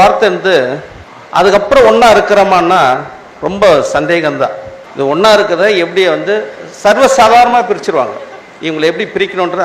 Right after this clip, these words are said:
அடுத்த கட்ட நடவடிக்கைகளா இருக்கும். அப்போ இன்னைக்கு இதை நம்ம ஒருமைப்படுத்தணும் அப்படின்னும் போது,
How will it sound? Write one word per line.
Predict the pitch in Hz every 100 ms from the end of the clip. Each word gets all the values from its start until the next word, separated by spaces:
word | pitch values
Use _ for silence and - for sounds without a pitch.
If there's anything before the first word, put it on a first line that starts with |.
| 143
அடுத்த | 143 175 160
கட்ட | - 165 127 - - -
நடவடிக்கைகளா | 135 143 135 131 127 120 104
இருக்கும். | - - - - - - -
அப்போ | 190 247 202 196
இன்னைக்கு | 202 202 208 135 143 180 - - - - - - - 214
இதை | 220
நம்ம | 214 202 214
ஒருமைப்படுத்தணும் | 277 294 277 233 - 185 185 156 - - - - - - - -
அப்படின்னும் | 170 190 170 165
போது, | 214 202